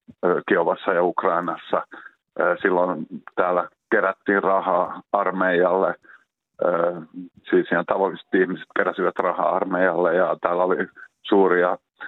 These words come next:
kokoontumisia. Eli siihen verrattuna tilanne on kyllä hyvin rauhallinen. Ihmiset luottavat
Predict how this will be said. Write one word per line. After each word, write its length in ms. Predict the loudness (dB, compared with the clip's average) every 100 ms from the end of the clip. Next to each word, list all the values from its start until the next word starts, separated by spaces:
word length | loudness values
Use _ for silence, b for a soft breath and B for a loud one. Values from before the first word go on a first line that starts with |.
| B B
kokoontumisia. 1120 | -2 0 2 0 0 -2 -2 -2 0 2 2 -2 _ B B B
Eli 400 | 0 2 2 0 2
siihen 300 | 2 2 2
verrattuna 480 | 2 0 0 -2 -2
tilanne 460 | 2 2 2 0
on 100 | -2 0
kyllä 300 | 2 2 0 -4 b b -2
hyvin 200 | 2 2
rauhallinen. 640 | 2 2 2 0 0 0
Ihmiset 420 | 2 0 2 -2 -2 -8 -16 _
luottavat 680 | 2 4 4 0 -2 2 0